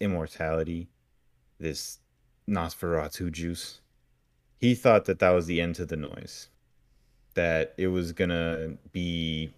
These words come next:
over from here on out, and God would be able to hear him, and there would be no more noise, there would be no more death on earth. And it's really interesting to see a peek behind the,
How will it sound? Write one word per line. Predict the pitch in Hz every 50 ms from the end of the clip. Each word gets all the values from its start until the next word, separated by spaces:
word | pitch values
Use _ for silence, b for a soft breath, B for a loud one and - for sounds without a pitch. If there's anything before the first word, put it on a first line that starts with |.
| _ _ _ _ -
over | 110 120 117 92 85 80
from | - - 85 78
here | 76 82 82 80
on | 76 76 76
out, | 71 69 73 - -
and | - 82 78
God | 80 80 80 78
would | 80 76
be | 78 80
able | 78 76 71 71
to | - - -
hear | - 82 82 80 -
him, | - 71 67 - - b b b b b b b _ _ _ _ -
and | - 82 85 78
there | 82 82 80
would | 82 82 71
be | 82 82 85
no | 85 95 107 110 110
more | 107 101 95 92 87 87 85 85
noise, | 85 85 82 82 78 71 - - - - -
there | 80 85
would | 78 -
be | 80
no | 82 85 87 87
more | 87 85 82 80
death | 73 - 71 - - - _ _ _ _ _ _ _ _ _ _ _ _ _ _ _ _ _ _ _ _ _ _ _ _ _ -
on | 85 78 71
earth. | 62 55 - - - - _ _ _ _ _ _ _ _ _ _ _ _ _ _ _ _ _ _ _ _ _ _ _ _ _ _ _ _ _ _ _ _ _ _ _ b b b b b b b _ -
And | - 95 92
it's | 85 78 -
really | 104 120 127 131 123 -
interesting | - - 101 92 95 90 - - 95 82
to | 82 80
see | - - 87 82
a | 78
peek | - - - - - -
behind | - 82 80 78 78 76 76
the, | 71